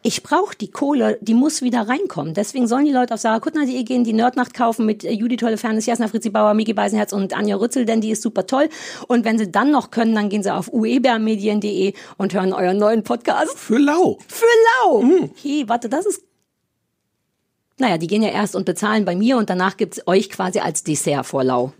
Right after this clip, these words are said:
Speaker 2: Ja. Mm.
Speaker 1: Ich find, wir, und die Art, wie wir werben, gar nicht so schlecht.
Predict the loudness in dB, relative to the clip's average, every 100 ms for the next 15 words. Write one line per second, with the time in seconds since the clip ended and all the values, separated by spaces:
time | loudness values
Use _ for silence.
0 | _ _ _ -10 -10 -12 _ _ -4 -2
1 | 0 -2 -4 -4 0 -2 0 0 0 2
2 | 0 0 -4 -2 -2 0 0 2 2 2
3 | 0 0 0 -2 -2 -4 -2 -2 -2 -4
4 | -14